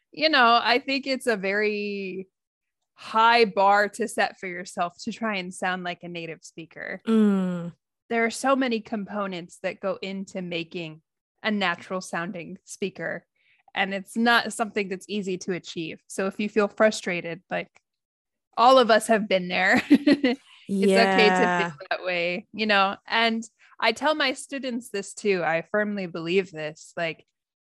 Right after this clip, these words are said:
Speaker 1: I, I don't think you need to sound like a native speaker. I
Speaker 2: Mm.
Speaker 1: think it's okay not to.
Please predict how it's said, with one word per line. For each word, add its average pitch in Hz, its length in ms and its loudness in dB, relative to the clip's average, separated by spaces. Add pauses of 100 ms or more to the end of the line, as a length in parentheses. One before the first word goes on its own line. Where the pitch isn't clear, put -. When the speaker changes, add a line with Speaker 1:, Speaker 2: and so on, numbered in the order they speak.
(260)
Speaker 1:
I, 214 220 2
I 233 140 2
don't 233 440 0
think 240 320 -4
you 214 140 -4
need 202 480 -4
to - 160 -14
sound 160 480 -10
like 160 200 -8
a 175 60 -8
native 165 380 -12
speaker. - 680 -8 (160)
I 190 140 0
Speaker 2:
Mm. 180 100 -6
Speaker 1:
think 220 220 -4
it's - 180 -12 (140)
okay 220 340 0
not 190 560 2
to. 170 320 -10